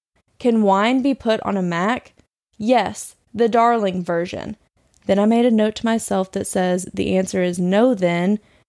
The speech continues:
You can't use Wine, you have to use Darling." What are we looking at on the screen? There's a bunch of stuff downloading. Compatibility layer,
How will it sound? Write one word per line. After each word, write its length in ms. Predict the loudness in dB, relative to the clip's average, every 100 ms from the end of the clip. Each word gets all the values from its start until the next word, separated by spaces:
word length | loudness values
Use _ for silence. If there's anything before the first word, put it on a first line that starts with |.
| _
You 140 | -6
can't 340 | -2 0 0
use 220 | 0 -2 -2
Wine, 460 | -2 -2 -2 0
you 80 | 0
have 180 | -2 -4
to 120 | -4
use 200 | -4 -4
Darling." 680 | -2 0 2 0 -4 -6 -10 -14 _ _ _ _ _
What 320 | -2 2 2
are 120 | 2 4
we 160 | 4
looking 540 | 2 2 2 2 0 2
at 200 | 0 0
on 260 | 0 2
the 80 | 0
screen? 720 | -2 -2 0 2 0 -4 -8 -12 _ _ _ _ -6
There's 320 | 0 2 0
a 60 |
bunch 300 | -2 -2 -2
of 80 | -4
stuff 380 | -6 -6 -6 -6
downloading. 640 | -6 -4 -4 -6 -8 -8 -10 _ _ _ _ _
Compatibility 1080 | -2 0 0 0 0 2 0 0 0 0 -2
layer, 520 | -2 -4 -6 -8 -12